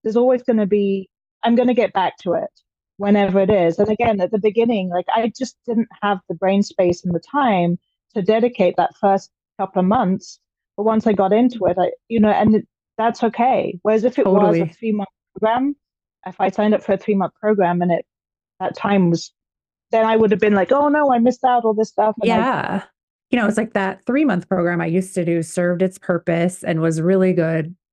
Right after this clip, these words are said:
Speaker 2: for the rounds and rounds that I did it. And then it was just, it just occurred to me one day,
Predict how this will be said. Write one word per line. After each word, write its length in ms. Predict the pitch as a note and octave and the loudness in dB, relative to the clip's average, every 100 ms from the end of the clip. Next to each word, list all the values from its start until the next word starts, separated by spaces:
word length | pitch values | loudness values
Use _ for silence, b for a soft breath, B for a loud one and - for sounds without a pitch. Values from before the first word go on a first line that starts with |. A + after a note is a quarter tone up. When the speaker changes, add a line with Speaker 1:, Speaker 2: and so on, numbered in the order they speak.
| _ _ _ | _ _ _
Speaker 2:
for 840 | - - F3 D#3+ D#3 D3+ D3+ D3+ - _ _ _ _ _ | -20 -4 0 0 0 0 -2 -4 -8 _ _ _ _ _
the 80 | - | -4
rounds 420 | D#3 D#3 E3 E3+ | -2 -2 -2 -2
and 100 | E3+ | -2
rounds 240 | D#3+ D3+ D#3 | -2 -4 -4
that 100 | D3 | -4
I 80 | C#3 | -6
did 180 | C#3 | -4
it. 160 | F#3+ A#3+ | -2 -2
And 140 | F3+ F3+ | -2 -4
then 120 | D3+ | -4
it 120 | D#3+ | -4
was 160 | F3 D#3+ | -4 -4
just, 220 | A#3+ - | -6 -6
it 80 | G3 | -4
just 200 | A#3 A3 | -4 -2
occurred 320 | F#3+ - C4 | -4 -2 0
to 60 | G#3+ | 2
me 100 | E3+ | 2
one 220 | D#3+ D#3+ | 2 2
day, 360 | D#3 D#3 E3+ | 0 0 -2